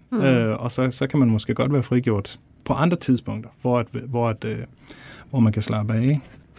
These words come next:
Speaker 1: Så du tror i virkeligheden, øh, altså nu sidder vi bare begge to på tynd is og diskuterer, du tror i virkeligheden, at, at vi er meget, øh, fleksible i vores adfærd måske, mere end, end kunne det være visse andre kulturer?
Speaker 2: Altså,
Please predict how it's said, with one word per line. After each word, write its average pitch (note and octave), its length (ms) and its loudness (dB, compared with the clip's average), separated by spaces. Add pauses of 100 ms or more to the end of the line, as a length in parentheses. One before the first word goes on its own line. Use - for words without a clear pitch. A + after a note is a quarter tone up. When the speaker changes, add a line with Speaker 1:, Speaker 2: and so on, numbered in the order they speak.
(220)
Speaker 1:
Så G3+ 120 -2
du G3 120 -2
tror B3+ 220 2
i G#3 40 2
virkeligheden, G#3+ 480 2
øh, E3 520 2
altså C#3+ 160 0
nu D3+ 60 2
sidder F3 200 2
vi D3 100 2
bare C#3 220 2 (180)
begge D#3+ 200 2
to E3 140 0
på - 100 -10
tynd D#3 220 0
is D3 180 -2
og D3+ 60 0
diskuterer, D#3 440 0
du F3 100 0
tror F#3+ 200 2
i E3+ 40 4
virkeligheden, F3+ 320 4
at, - 200 0
at D3+ 180 0
vi D#3+ 120 2
er D#3+ 80 6
meget, D3+ 520 4
øh, C3+ 340 0
fleksible - 580 -2 (640)
i F3+ 80 0
vores D#3+ 260 2
adfærd E3 280 2
måske, C#3+ 420 -2 (180)
mere F3 300 4
end, D#3 220 2
end D3 280 2 (240)
kunne F3 260 4
det D#3+ 100 0
være D#3 260 4 (600)
visse E3 220 2
andre E3 160 0
kulturer? D#3+ 380 -4 (840)
Speaker 2:
Altså, C3 320 4